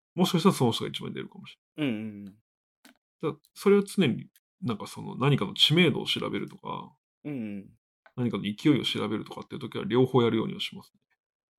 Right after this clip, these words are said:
Speaker 2: なるほどね。
Speaker 1: うん、とか、だから、その、アルゴリズムというものが裏で走ってるってことは、常に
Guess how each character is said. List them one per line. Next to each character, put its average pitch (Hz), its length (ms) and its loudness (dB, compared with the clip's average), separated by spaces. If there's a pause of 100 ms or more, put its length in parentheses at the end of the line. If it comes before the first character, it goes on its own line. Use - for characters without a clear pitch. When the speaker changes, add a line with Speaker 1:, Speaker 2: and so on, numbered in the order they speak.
(340)
Speaker 2:
な 117 140 -10
る 135 140 -8
ほ 147 80 -16
ど 135 120 -14
ね。 135 220 -12 (160)
Speaker 1:
う 110 80 -4
ん、 107 240 -4
と - 80 -20
か、 104 120 -10
だ 101 80 -6
か - 60 -6
ら、 53 140 -8 (180)
そ - 80 -16
の、 - 180 -16 (280)
ア 127 60 -2
ル 143 80 2
ゴ 156 80 6
リ 156 80 2
ズ 156 80 -2
ム 131 120 2
と - 100 -8
い - 20 0
う - 40 0
も 131 100 0
の 160 40 -2
が 110 200 -4 (120)
裏 139 180 4
で 120 60 -2
走 - 260 -8
っ - 20 -20
て - 80 -8
る 131 60 -4
っ - 20 -4
て 135 80 -6
こ - 80 -12
と 160 100 -6
は、 - 220 -2 (1500)
常 110 140 -6
に 98 300 -8